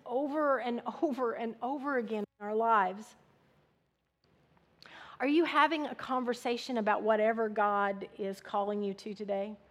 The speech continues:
A conversation? Maybe an argument?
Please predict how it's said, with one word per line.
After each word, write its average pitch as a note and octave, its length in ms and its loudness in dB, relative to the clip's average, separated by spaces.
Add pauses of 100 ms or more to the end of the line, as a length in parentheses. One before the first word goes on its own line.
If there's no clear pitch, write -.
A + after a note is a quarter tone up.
(140)
A F#3 80 -8
conversation? G3+ 1000 -6 (1700)
Maybe G3 240 -2
an G3 80 0
argument? G#3 500 -2